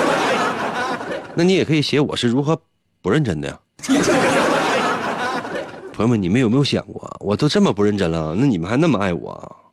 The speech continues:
那仅仅是因为我长得帅吗？<laughs> 外表呢，不可能伴随我一辈子的。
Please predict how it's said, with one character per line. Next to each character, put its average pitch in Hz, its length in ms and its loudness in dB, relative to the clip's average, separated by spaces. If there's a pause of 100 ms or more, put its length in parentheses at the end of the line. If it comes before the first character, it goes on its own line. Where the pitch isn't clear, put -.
(160)
那 104 100 -6
仅 165 140 2
仅 139 100 4
是 127 120 0
因 127 40 4
为 123 80 4
我 131 60 4
长 80 160 -6
得 85 60 -4
帅 110 240 0
吗？ 85 200 -2 (300)
<laughs> 269 80 2 (1900)
外 147 160 2
表 85 200 0
呢， 90 360 0 (120)
不 143 80 0
可 - 140 -2
能 95 540 0
伴 120 180 0
随 98 140 -2
我 82 120 2
一 78 120 -6
辈 101 180 0
子 - 120 -4
的。 - 120 -14